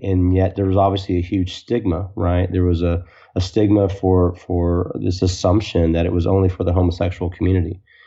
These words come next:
It was only impacting, you know, gay men that lived in San Francisco. And it's like, no, that was, that was kind of ground zero, uh, of where there, all these horrible deaths were taking place, but it, it impacted humanity.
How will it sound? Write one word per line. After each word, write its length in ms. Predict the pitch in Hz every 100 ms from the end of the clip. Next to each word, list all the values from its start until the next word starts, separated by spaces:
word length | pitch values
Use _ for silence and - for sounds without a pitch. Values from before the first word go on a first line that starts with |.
| _ -
It 40 |
was 160 | 95 92
only 240 | 101 101 95
impacting, 540 | 92 90 90 90 90
you 60 | 85
know, 80 | 85
gay 220 | 95 92
men 260 | 90 90
that 120 | 87 87
lived 200 | 87 85
in 80 |
San 240 | 82 87 87
Francisco. 720 | 87 85 110 107 101 101 95 _ - _ _ _
And 100 | 104
it's 140 | 95 110
like, 160 | 101
no, 240 | 110 101 101
that 160 | 110
was, 220 | 110 95
that 120 | - 107
was 100 | 101
kind 240 | - 95
of 80 | 90
ground 380 | 90 95 90 82
zero, 640 | 90 110 107 90 87 95
uh, 420 | 90 90 85 90
of 160 | 92 85
where 240 | 90 92
there, 240 | 90 92 87
all 160 | 87 82
these 120 | 76
horrible 360 | - 98 87
deaths 340 | 85 90 113 -
were 80 | 95
taking 340 | 90 90 82
place, 340 | - 85 82
but 260 | - 90 87 - _ _ _ _ -
it, 260 | 127 151
it 140 | - 110
impacted 560 | 123 113 98 95 104
humanity. 720 | - 110 98 135 202 85 71